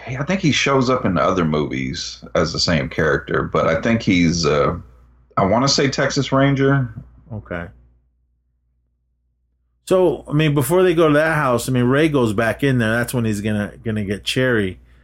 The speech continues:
Speaker 2: And it's fucking, like, hell on earth in <laughs> the, in the, uh, in the hospital. I mean, the rooms are on fire. People are running everywhere. There's blood and guts all over the wall. Uh, he finds Cherry, and then this is when he's just,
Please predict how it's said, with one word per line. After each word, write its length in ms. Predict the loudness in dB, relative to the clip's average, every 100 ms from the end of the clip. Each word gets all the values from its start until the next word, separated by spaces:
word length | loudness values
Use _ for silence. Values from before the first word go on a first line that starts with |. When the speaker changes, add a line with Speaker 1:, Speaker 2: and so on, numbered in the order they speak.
| _ _ _ _ -6
Speaker 2:
And 640 | -2 0 0 0 -2 -6 -6
it's 240 | -4 -4 -2
fucking, 580 | -2 -2 -4 -6 -6
like, 240 | -6 -6 -4
hell 260 | -2 0
on 200 | 2 2
earth 400 | 2 0 -2 -8 -20 -6
in 220 | -2 -2
<laughs> 60 | -2
the, 180 | -4 -4 -12 -20 -20 _ _ -2
in 240 | 2 2
the, 260 | 4 4 4
uh, 220 | 2 2
in 100 | 2
the 100 | 0
hospital. 640 | 0 -2 -2 -4 -6 -6 -12
I 40 | -6
mean, 200 | -4 0
the 120 | 0
rooms 460 | 2 2 2 2
are 120 | 0 2
on 160 | 0
fire. 380 | -2 -2 0 -2
People 400 | 0 -2 0 2
are 80 | 2
running 320 | 2 0 0
everywhere. 460 | 0 2 2 2 2
There's 200 | 0 -4
blood 340 | -2 0 2
and 100 | 0
guts 240 | 0 0
all 200 | 0 0
over 160 | 0 0
the 60 | -2
wall. 600 | 0 2 4 4 2 -4 -16 -20 -20 _ _ _
Uh, 240 | -4 0 2
he 140 | 2
finds 380 | 0 -2 -2 -4
Cherry, 640 | -2 0 2 2 0 0 -4
and 160 | -2
then 220 | -2 -2
this 200 | -2 -4
is 140 | -4 -4
when 180 | -4 -4
he's 260 | -6 -8
just, 180 | -12 -16